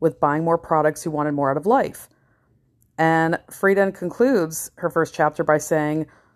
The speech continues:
"We can no longer ignore that voice within women that says, 'I want something more than my husband and my children and my house.'" That more she defined as careers. She did not discuss who would be called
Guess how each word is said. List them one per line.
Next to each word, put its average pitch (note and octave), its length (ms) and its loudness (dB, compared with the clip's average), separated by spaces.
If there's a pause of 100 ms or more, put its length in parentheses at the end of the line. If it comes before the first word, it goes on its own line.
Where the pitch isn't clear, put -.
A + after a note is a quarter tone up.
(160)
"We F3 100 -6
can D#3 160 -8
no G3 140 0
longer A3+ 320 0
ignore D#3+ 540 0
that D3 240 0
voice E3+ 280 0
within E3 300 -4
women D#3+ 240 0
that D3 140 -2
says, D3+ 420 0
'I A3 120 -2
want G#3 200 -2
something E3+ 380 -4
more D#3 180 0
than D3+ 100 -2
my C#3+ 140 0
husband F3 420 -2
and D#3+ 80 -4
my C#3+ 120 -2
children E3+ 400 -4
and D#3 60 -4
my C#3 120 -2
house.'" G#3 540 0 (680)
That D3+ 280 -2
more D#3 720 2
she - 160 -14
defined C#3+ 320 -4
as C#3 140 -6
careers. G3 640 -2 (760)
She - 140 -10
did E3+ 160 -2
not F#3+ 220 2
discuss G#3 420 0
who G3 140 0
would E3+ 160 -4
be E3 80 -4
called E3 420 0